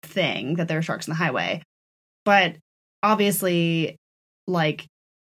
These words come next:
that's false. There is no shark on the highway. So that's, like, a good example of, like, the kind of,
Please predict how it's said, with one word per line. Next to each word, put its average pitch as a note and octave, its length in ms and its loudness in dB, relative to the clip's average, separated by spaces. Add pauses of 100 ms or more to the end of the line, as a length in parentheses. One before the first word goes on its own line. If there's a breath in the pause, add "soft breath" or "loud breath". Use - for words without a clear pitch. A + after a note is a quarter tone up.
that's E3+ 360 2
false. - 540 -2
There G3 220 4
is F3+ 180 2
no F3 160 2
shark E3+ 240 2
on E3+ 80 0
the - 60 -2
highway. D3 420 0
So F#3 140 0
that's, A3+ 180 4
like, A3+ 140 2
a G3+ 80 2
good F3 200 2
example E3+ 460 2
of, E3 160 -4
like, G#2 300 -2
the F3+ 160 0
kind E3 480 0
of, D#3 260 -4